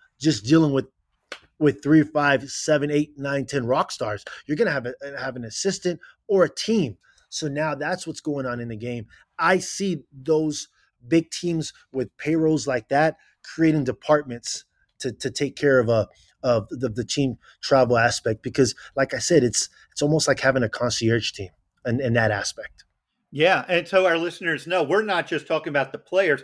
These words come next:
Speaker 2: We're talking about sometimes family members on, on team charters.
Speaker 1: Yeah.
Speaker 2: We're talking
Speaker 1: Yeah.
Speaker 2: about, you know, tickets for, for these, uh, for families and friends. And, and as you know, and, uh, people are always hitting up the traveling secretary for,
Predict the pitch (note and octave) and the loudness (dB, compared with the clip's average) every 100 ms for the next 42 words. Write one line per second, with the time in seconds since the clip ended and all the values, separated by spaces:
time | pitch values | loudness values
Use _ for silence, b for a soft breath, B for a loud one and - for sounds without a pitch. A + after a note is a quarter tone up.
0 | b b G#3+ A3 G#3+ G3 F3+ D3 D3 C#3+ | b b 0 4 4 2 2 2 2 2
1 | E3+ C3+ - B2 A2+ - C#3+ D3+ F3 F#3+ | -4 -4 -4 -4 -10 -8 -4 -4 -6 -6
2 | F#3 F#3+ G3 F#3 F#3+ F#3 F3+ - F3+ F3 | -4 -2 0 0 0 -2 -4 -4 -4 -4
3 | E3+ F#3 F3 - F3+ F#3 F#3 F3+ C#3 C#3 | -8 -10 -8 0 2 4 2 -2 0 2
4 | D#3 D#3 D3 D#3+ D3 D#3+ D3 C#3+ D3+ D3 | 2 0 0 0 0 -2 2 4 4 4
5 | D3 D3+ C3 - F3+ F3+ F#3 - - G3 | 2 -2 -2 -2 -4 2 0 0 -4 2
6 | F#3 F3+ - _ F3+ F3 E3+ E3+ F3 E3+ | 2 2 -4 _ 0 2 2 0 -2 -6
7 | F#3 F3 E3+ E3 - E3 - F3 F3 F3+ | -6 -4 -4 -6 -10 -12 -8 -8 -6 -4
8 | F3 D#3 C3+ E3+ E3+ E3+ F3+ F3 _ b | -4 -6 -10 -6 -6 -6 -10 -16 _ b
9 | b D#3+ D#3 D3+ C#3+ D3 C3+ C#3+ C#3 C#3+ | b 0 2 0 -4 -6 -2 -4 -4 -4
10 | C#3+ D3 D3+ D3 C3+ C3+ C3+ C3+ - _ | 2 2 4 0 0 2 2 2 -4 _
11 | _ _ D#3+ D3+ D3+ D#3 D3 D#3+ D3+ D3 | _ _ -4 4 6 6 2 -2 0 0
12 | D3 B2+ D#3 C#3+ C#3+ - C#3+ - D3+ D3+ | 0 -6 -4 -2 -4 -4 -4 -2 -2 -2
13 | C#3+ C3+ | -2 -10